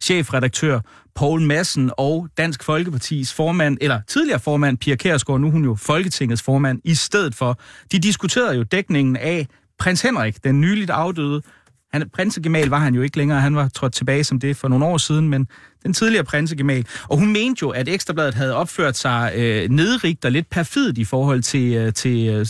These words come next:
i hvert fald prins, prinsen i deres dækning af, at de havde kaldt ham for prins Vom, og de havde lavet forskellige andre sådan lidt ubehagelige ting. Og der må man jo så sige, at for dem, der så det konkurrerende mediemagasin på T V to, Presselogen, eller T V to News, som det jo faktisk er, så må man jo sige, at, øh,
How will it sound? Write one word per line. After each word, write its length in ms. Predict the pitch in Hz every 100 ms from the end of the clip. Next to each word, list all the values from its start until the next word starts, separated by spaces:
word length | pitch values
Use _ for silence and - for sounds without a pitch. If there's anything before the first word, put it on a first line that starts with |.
| -
i 40 |
hvert 160 | 117 110
fald 200 | 117 113 - - - -
prins, 280 | 156 156 - -
prinsen 360 | 170 151 -
i 40 | 127
deres 240 | 127 117
dækning 360 | 165 165 123 123
af, 80 |
at 120 | 127 113
de 80 |
havde 220 | 131 127 117
kaldt 280 | - 123
ham 200 | - 117
for 200 | 104 123
prins 440 | 113 - 127 117 120
Vom, 260 | 147 175
og 160 | - 113
de 120 | 135
havde 140 | 131 135
lavet 240 | 139 127
forskellige 440 | 139 - 165 147
andre 360 | 127 143 - 127
sådan 240 | - 139
lidt 140 | 139 135
ubehagelige 520 | 135 135 151 123 117
ting. 300 | - 147 147 - - - -
Og 80 | -
der 60 |
må 80 | 233
man 120 | 247
jo 60 | 185
så 140 | 214
sige, 440 | 208 - 202 233 240
at 100 | 131
for 100 | 156
dem, 220 | 175 202
der 80 | 214
så 340 | - 220 202 131
det 140 | 151
konkurrerende 760 | - 170 156 190 262 165 131 107
mediemagasin 800 | 175 233 156 123 135 - 190 117
på 300 | - 165 175 - - _
T 80 | -
V 120 | 156
to, 320 | 131 254 254 - _ _ -
Presselogen, 640 | 151 196 202 196 196 131
eller 140 | 110
T 180 | 104 -
V 40 | 123
to 200 | 165 156
News, 280 | 147 180 208
som 180 | 135
det 60 | 123
jo 60 | 120
faktisk 300 | 135 147 143
er, 120 | 143
så 100 | 196
må 80 | 208
man 100 | 196
jo 60 |
sige, 340 | - 214 240 190
at, 180 | 131
øh, 120 | 147